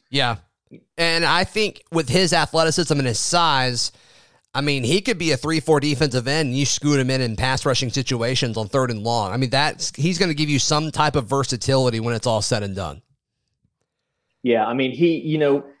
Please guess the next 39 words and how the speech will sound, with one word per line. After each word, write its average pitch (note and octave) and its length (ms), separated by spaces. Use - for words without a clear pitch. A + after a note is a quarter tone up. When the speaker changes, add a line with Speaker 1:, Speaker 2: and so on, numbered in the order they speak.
Speaker 2:
he F#3 160
didn't F#3+ 200
have F3 400
incredibly D3 640
huge C3+ 580
pass B2 320
rushing B2 300
stats A#2+ 520
in A#2 180
high B2+ 200
school D#3 440
simply C3 320
because B2+ 380
he C3+ 80
was A#2+ 100
the A#2 80
biggest A#2 300
player A#2+ 260
on A#2 80
the G#2+ 80
field, B2 360
and G#2+ 80
he A#2+ 120
was A#2+ 140
the A2+ 80
guy A2+ 320
that G#2+ 180
was - 260
taking C3 240
up A#2+ 100
all A#2+ 140
the A#2+ 60
blocks. B2 400
But C3+ 80
if C3 120
you D#3 80
watch D#3 260
his C#3+ 120
highlights, B2 640